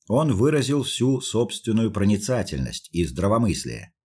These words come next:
Потом король поинтересовался у вызванного управляющего: «Скажи мне,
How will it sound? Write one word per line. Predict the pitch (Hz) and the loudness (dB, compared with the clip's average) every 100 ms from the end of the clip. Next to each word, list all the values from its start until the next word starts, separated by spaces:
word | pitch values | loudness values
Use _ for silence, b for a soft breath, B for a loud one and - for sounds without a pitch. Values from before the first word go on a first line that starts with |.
| _ _ _ _ _ _ _ _ | _ _ _ _ _ _ _ _
Потом | - 76 110 127 | -6 0 2 2
король | 107 92 110 95 | 2 2 2 2
поинтересовался | 98 95 92 87 - 82 104 107 - 104 98 - | 2 2 2 0 0 0 2 2 0 0 0 -4
у | - 90 | 0 2
вызванного | 113 113 95 107 107 104 | 4 4 2 4 4 2
управляющего: | 101 107 110 120 117 80 65 - 60 57 - _ _ b b b | 0 -2 0 2 0 0 -4 -8 -10 -14 -20 _ _ b b b
«Скажи | - 131 139 156 | -4 -2 0 2
мне, | 87 65 60 | 0 0 -6